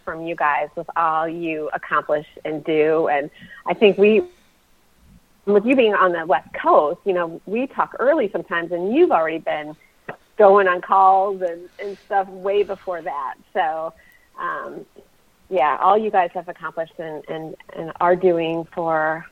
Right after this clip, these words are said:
all the tribe is amazing. That Audio Road app is crazy good.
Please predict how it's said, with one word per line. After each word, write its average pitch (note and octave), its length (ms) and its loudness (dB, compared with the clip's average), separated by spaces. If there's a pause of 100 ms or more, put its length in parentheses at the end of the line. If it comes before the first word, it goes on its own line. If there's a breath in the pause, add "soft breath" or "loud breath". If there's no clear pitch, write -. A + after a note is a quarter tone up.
(240)
all E3 140 0
the D3+ 80 -6
tribe - 360 -4
is D#3+ 160 -4
amazing. D3 560 -12 (180)
That - 160 4
Audio F3+ 320 6
Road F3 400 0 (360)
app E3+ 380 -2
is D#3 260 -6 (220)
crazy E3 480 0
good. - 400 -6